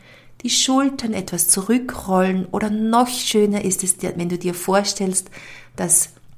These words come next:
sich bei deinem Herzen eine Blüte befindet und sich hier jetzt diese Blüten öffnen. Das heißt, die Blüte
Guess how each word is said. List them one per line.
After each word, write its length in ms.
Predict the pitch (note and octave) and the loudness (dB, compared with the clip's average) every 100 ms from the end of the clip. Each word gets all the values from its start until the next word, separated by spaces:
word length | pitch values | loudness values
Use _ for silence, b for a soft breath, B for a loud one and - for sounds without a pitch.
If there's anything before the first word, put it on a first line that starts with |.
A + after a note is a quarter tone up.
| - - | -20 -4
sich 240 | - F#3 | -2 0
bei 100 | F#3+ | 0
deinem 300 | F3 E3+ E3 | 0 -2 -4
Herzen 520 | E3 E3+ F3 - - | -4 -6 -2 -2 -2
eine 200 | F#3+ E3+ | -2 -4
Blüte 580 | D#3+ - F3+ F#3 F#3 - | -8 -4 0 2 2 -2
befindet 640 | G#3+ A#3 - A#3+ B3+ C4+ C4+ | -6 -6 0 2 2 -2 -4
und 160 | F#3+ | -2
sich 200 | F#3+ F#3+ | -2 -4
hier 220 | - F3+ F#3+ | -2 0 0
jetzt 360 | F#3 F3+ - | 0 -4 -4
diese 320 | F#3 F#3 F3+ F3 B B B _ _ - - _ | -4 -2 -4 -4 B B B _ _ -20 -20 _
Blüten 840 | - E3+ E3+ F#3 G3+ - F3+ D#3+ - - - | -4 -2 0 0 0 -2 -4 -4 -8 -18 -8
öffnen. 560 | D#3+ D#3 - - D#3 - - - | -4 -4 -4 -6 -8 -10 -16 -20
Das 200 | - - | -8 -6
heißt, 240 | - F3+ - | -4 -6 -8
die 80 | |
Blüte 640 | D#3+ - F#3 A3+ B3+ F#3 | -8 -4 2 2 0 -6